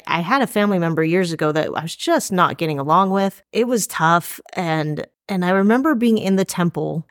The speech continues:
and I, I was thinking, "I can't do part of the ceremony because you're supposed to have only good feelings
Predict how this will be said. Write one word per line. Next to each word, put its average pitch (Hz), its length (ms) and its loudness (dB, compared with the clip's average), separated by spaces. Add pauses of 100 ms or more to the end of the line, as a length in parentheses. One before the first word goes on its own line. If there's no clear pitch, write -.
(100)
and 180 160 0
I, 175 280 2 (180)
I 170 80 -4
was 180 160 0
thinking, 208 580 2 (300)
"I 196 40 -2
can't 285 320 -2
do 226 180 4
part 214 200 0
of 175 60 2
the 180 40 2
ceremony 170 460 0
because 170 320 -2
you're 180 80 -2
supposed - 320 -4
to 202 60 -4
have 190 200 0
only 175 240 2
good 160 200 -2
feelings 151 460 -4